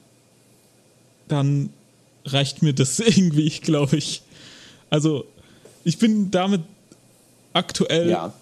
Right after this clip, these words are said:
Speaker 1: sehr, sehr zufrieden und denke mir, „Okay, wenn ihr jetzt krassere Hardware einbaut, dann macht doch die K I besser oder so.“ Aber das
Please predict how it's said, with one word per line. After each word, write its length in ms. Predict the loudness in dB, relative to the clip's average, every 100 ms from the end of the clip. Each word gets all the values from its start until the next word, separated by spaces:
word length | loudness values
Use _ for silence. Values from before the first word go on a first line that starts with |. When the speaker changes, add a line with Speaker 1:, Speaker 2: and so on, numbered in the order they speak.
| _
Speaker 1:
sehr, 320 | -2 2 2 2
sehr 200 | 0 -2
zufrieden 640 | -6 -2 -2 0 0 -2 -6 -20 -20 -20 -20 -20 _ _ -20 _
und 400 | -2 -2 -2 -6 -16 -20 -6 -2
denke 200 | 0 0
mir, 120 | 0
„Okay, 260 | 0 0
wenn 80 | 0
ihr 80 | 0
jetzt 160 | -4 -4
krassere 420 | -6 -4 -2 -2
Hardware 300 | -2 -2 -2
einbaut, 380 | 0 0 -4 -8 -20 -6
dann 240 | -4 -4 -6 _ _ -2
macht 240 | -2 0
doch 100 | -4
die 140 | -2
K 180 | -2 -2 0
I 180 | 0 2
besser 480 | 0 -2 -2 -4
oder 220 | -2 -2 -2
so.“ 260 | -4 -6 -10 _ _ _ _ _ _ _
Aber 240 | -2 -2 -2
das 320 | -4 -6